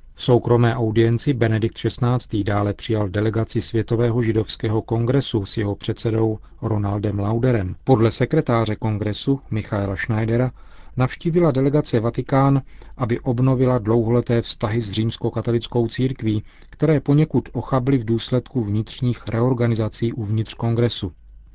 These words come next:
V neděli se židovská delegace setkala také s kardinálem Walterem Kasperem, který vede Vatikánskou komisi pro náboženské vztahy s judaismem.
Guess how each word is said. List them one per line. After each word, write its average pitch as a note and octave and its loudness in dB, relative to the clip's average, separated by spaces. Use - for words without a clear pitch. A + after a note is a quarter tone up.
V A#2 2
neděli C#3+ 4
se D3+ -2
židovská B2 0
delegace G#2 -2
setkala A2+ -2
také A2 -4
s - -10
kardinálem G#2+ -2
Walterem G2+ -2
Kasperem, A#2 0
který D#3 0
vede B2 0
Vatikánskou A#2 -2
komisi A#2 -2
pro A2+ -4
náboženské G#2+ -2
vztahy G#2 -4
s - -10
judaismem. G#2 -2